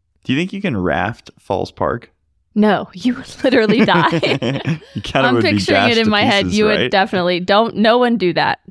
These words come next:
Speaker 1: Okay.
Speaker 2: Definitely not.
Speaker 1: We do not endorse that. We do endorse some scientist sending a dummy down to see what would happen.
Speaker 2: I don't know. You can endorse that. I don't endorse that.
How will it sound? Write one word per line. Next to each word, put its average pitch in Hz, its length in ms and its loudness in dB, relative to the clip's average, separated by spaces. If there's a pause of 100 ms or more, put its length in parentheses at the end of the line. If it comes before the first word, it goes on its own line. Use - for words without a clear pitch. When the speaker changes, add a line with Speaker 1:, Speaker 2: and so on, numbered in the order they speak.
Speaker 1:
Okay. 95 380 0 (840)
Speaker 2:
Definitely 175 400 -4
not. - 280 -6 (420)
Speaker 1:
We 104 160 0
do 95 120 0
not 107 440 2
endorse 107 480 0
that. 98 300 0 (240)
We 110 140 0
do 127 280 2
endorse 131 480 0
some 120 260 -2
scientist 104 840 -4 (240)
sending 110 500 -2
a 95 140 2
dummy 95 400 0
down 76 460 -4 (200)
to 95 100 -8
see 92 180 -4
what 82 140 2
would 78 120 0
happen. - 440 -8 (220)
Speaker 2:
I 233 120 -2
don't 208 120 -2
know. 175 200 -6
You 254 180 -4
can 190 160 -2
endorse 175 340 -4
that. - 200 -6
I 202 120 0
don't 202 140 0
endorse 180 280 0
that. 170 260 0